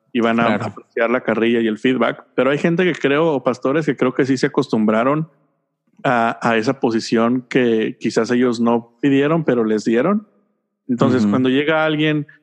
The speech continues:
Speaker 1: que te mueve el banquito donde estás parado, cuando llega alguien que te señala,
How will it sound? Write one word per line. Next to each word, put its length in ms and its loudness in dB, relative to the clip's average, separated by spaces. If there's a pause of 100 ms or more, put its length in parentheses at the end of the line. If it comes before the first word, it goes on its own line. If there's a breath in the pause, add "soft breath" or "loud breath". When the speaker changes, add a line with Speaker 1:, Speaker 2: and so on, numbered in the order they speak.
(160)
Speaker 1:
que 100 2
te 120 0
mueve 240 2
el 60 2
banquito 440 0
donde 200 2
estás 240 -2
parado, 440 2
cuando 220 -2
llega 400 0
alguien 300 0
que 160 -2
te 140 -2
señala, 680 0